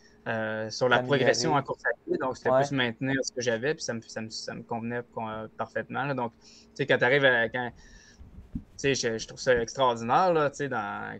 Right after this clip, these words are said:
Speaker 1: comme, tu sais, comme Scotia, j'ai, j'ai, tu sais, comme, j-, j'étais vraiment transparent, là, quand, quand, tu sais, avant la course, quand je t'ai dit, « Ah, ben,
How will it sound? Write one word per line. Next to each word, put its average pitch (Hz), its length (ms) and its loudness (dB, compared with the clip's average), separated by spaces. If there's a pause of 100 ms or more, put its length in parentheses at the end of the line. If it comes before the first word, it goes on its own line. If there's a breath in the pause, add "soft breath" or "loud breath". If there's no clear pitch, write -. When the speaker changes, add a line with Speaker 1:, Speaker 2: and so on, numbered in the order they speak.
Speaker 1:
comme, 104 280 -12 (260)
tu - 60 -20
sais, 123 100 -12
comme 113 260 -10
Scotia, 135 600 2
j'ai, 113 160 -6
j'ai, - 200 -14
tu - 80 -18 (560 soft breath)
sais, 120 280 -6
comme, 110 140 -6 (220)
j-, - 260 -6
j'étais - 180 -2
vraiment 120 320 2
transparent, 127 800 0
là, 151 180 2
quand, 135 160 -4 (120)
quand, 120 120 -6
tu - 80 -18
sais, 135 60 -2
avant 120 200 -2
la 110 120 -4
course, 147 260 -6
quand 120 120 -8
je - 80 -16
t'ai 113 120 -12
dit, « 123 240 -8
Ah, 147 240 0
ben, 107 280 -8